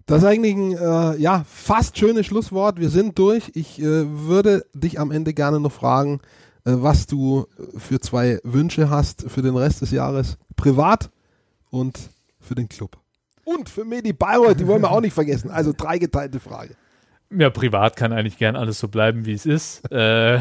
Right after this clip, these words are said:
Speaker 2: da ist alles wunderbar. Für den Club, äh, ich hoffe, dass, äh, da mal ein bisschen Ruhe einkehrt,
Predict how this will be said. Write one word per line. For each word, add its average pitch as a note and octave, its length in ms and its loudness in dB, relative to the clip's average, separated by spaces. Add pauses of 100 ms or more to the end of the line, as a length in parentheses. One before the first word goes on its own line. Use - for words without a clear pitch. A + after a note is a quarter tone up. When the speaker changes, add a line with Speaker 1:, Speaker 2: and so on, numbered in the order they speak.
(120)
Speaker 2:
da C#3 160 -2
ist C3+ 120 0
alles C#3+ 240 0
wunderbar. C3+ 500 0 (1500)
Für - 180 -2
den F3 120 2
Club, G3 340 2 (380)
äh, C3+ 1000 2
ich C#3 320 -4
hoffe, C#3+ 320 2
dass, - 480 -2
äh, A2 440 0
da A2 520 2
mal G#2+ 380 0
ein G#2+ 120 -6
bisschen A2+ 280 -6
Ruhe B2 380 0
einkehrt, A2 720 -2